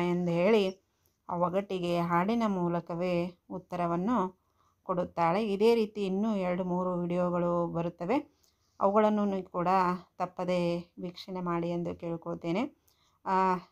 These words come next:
ಯಾರಾದರೂ ಹೊಸದಾಗಿ ನನ್ನ ಈ ಚಾನಲ್ನ ನೋಡ್ತಾ ಇದ್ದರೆ ದಯವಿಟ್ಟು ಸಬ್ಸ್ಕ್ರೈಬ್ ಆಗಿ, ಮತ್ತು ನೋಟಿಫಿಕೇಷನ್‌ಗಾಗಿ ಬೆಲ್ ಬಟನನ್ನು ಕ್ಲಿಕ್ ಮಾಡಿ, ಆಲ್ ಅಂತ ಪ್ರೆಸ್ ಮಾಡಿದರೆ ನಾನು ಮಾಡಿದಂತಹ ಹೊಸ ವಿಡಿಯೋಗಳು ನಿಮಗೆ ವೇಗವಾಗಿ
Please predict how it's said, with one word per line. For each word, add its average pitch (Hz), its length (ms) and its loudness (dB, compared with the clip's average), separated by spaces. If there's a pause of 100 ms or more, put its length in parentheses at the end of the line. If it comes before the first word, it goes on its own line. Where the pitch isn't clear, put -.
(160)
ಯಾರಾದರೂ 214 420 4
ಹೊಸದಾಗಿ 196 720 0
ನನ್ನ 180 260 -2 (140)
ಈ 175 140 0
ಚಾನಲ್ನ 175 460 -2 (540)
ನೋಡ್ತಾ 175 300 -2
ಇದ್ದರೆ 170 440 0
ದಯವಿಟ್ಟು 170 420 -4
ಸಬ್ಸ್ಕ್ರೈಬ್ 180 560 -6
ಆಗಿ, 175 400 -4 (420)
ಮತ್ತು 196 400 -2
ನೋಟಿಫಿಕೇಷನ್‌ಗಾಗಿ 185 1160 -2
ಬೆಲ್ 175 260 -2
ಬಟನನ್ನು 170 600 -2
ಕ್ಲಿಕ್ 170 320 -10
ಮಾಡಿ, 175 280 0
ಆಲ್ 175 220 2
ಅಂತ 175 180 -2
ಪ್ರೆಸ್ 170 400 -10
ಮಾಡಿದರೆ 175 640 -2 (320)
ನಾನು 185 240 0
ಮಾಡಿದಂತಹ 175 680 0
ಹೊಸ 170 220 -4
ವಿಡಿಯೋಗಳು 170 640 -2
ನಿಮಗೆ 180 340 0 (580)
ವೇಗವಾಗಿ 175 580 2